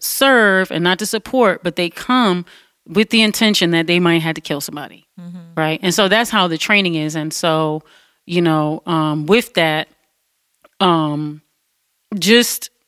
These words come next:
Speaker 1: so I have two questions related to that. So my first question is, because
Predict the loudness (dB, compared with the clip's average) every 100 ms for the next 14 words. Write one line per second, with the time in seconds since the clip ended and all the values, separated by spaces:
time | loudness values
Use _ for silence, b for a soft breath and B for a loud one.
0 | -6 0 2 2 0 0 0 2 0 0
1 | 0 -2 -2 -2 0 2 2 0 -4 -8
2 | -8 -4 0 0 2 0 0 0 -2 -2
3 | -2 -2 -4 -4 -8 -12 b b b b
4 | -8 -6 -2 2 4 4 2 -2